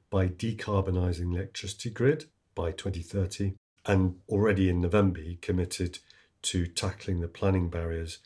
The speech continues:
to onshore and offshore wind. And that's a popular policy. Polls have consistently showed in the last six months that even the government's own backers, Conservative voters,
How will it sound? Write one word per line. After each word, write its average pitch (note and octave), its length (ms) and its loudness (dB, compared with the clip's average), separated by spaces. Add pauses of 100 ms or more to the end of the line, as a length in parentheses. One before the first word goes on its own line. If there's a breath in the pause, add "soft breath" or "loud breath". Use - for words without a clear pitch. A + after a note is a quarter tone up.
(360 soft breath)
to F#2 280 0
onshore F#2 640 0
and F2+ 100 0
offshore F2+ 400 -2
wind. F#2 420 0 (540 soft breath)
And F#2 420 2
that's - 340 0
a A2 300 0
popular A#2+ 320 0
policy. G2+ 640 0 (300)
Polls A#2+ 340 0
have G2 140 -10
consistently G2 720 -8
showed F#2 480 -2 (460 loud breath)
in G#2 120 0
the F#2 60 4
last F#2 320 2
six - 240 -8
months G2 380 2 (420 soft breath)
that G2 400 0 (180)
even G#2 180 0
the F#2+ 60 4
government's F#2 480 2
own F#2 180 2
backers, G2+ 540 -6
Conservative F#2+ 640 -8
voters, F#2+ 520 -6